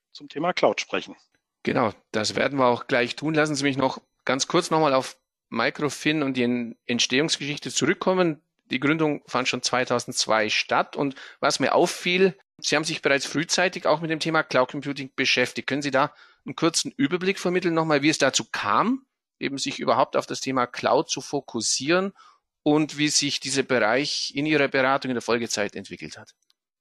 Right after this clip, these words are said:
Speaker 1: Das ist in der Tat ganz spannend, weil auch wir haben uns, äh, als Beratungshaus und auch ich persönlich anfangs, als dieser Cloud-Boom eingesetzt hat, eher etwas, äh, distanziert, um nicht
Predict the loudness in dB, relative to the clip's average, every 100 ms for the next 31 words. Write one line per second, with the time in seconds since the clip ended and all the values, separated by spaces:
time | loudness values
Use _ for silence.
0 | _ _ -2 4 6 6 4 2 0 -2
1 | 0 0 0 0 4 4 4 0 -2 -8
2 | 2 2 4 0 2 -2 -2 -6 -6 -4
3 | -2 0 -2 -2 -4 0 2 2 0 -2
4 | 0 2 0 -2 -4 -4 -6 -12 -2 -2
5 | 0 0 2 2 0 -4 -2 -2 0 0
6 | 0 -2 -2 -2 0 0 2 2 2 0
7 | -10 -10 -2 0 2 2 2 2 -2 0
8 | 0 -2 -20 -20 _ _ _ 2 4 4
9 | 2 4 2 2 -4 -6 -8 -10 -20 -16
10 | -6 -4 -4 4 4 4 -2 -10 -12 -10
11 | -10 -10